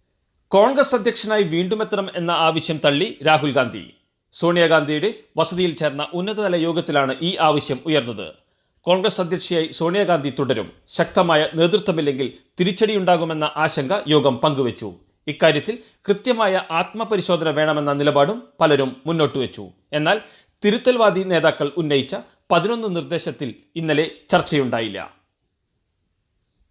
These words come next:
തദ്ദേശ സ്വയംഭരണ തെരഞ്ഞെടുപ്പ് ഫലം പുറത്തുവന്നതോടെ യു ഡി എഫിന്റെ നേതൃത്വം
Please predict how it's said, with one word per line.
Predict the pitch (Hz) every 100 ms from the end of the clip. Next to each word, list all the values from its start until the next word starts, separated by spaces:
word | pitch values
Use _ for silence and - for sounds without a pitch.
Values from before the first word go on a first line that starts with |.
| _ -
തദ്ദേശ | 202 180 254 262
സ്വയംഭരണ | 254 233 208 202 202 190
തെരഞ്ഞെടുപ്പ് | 180 175 170 170 160
ഫലം | 165 156 147
പുറത്തുവന്നതോടെ | 165 170 180 156 143 127 120 110 _ -
യു | 185
ഡി | 214
എഫിന്റെ | 233 226 196 160
നേതൃത്വം | 151 139 143 208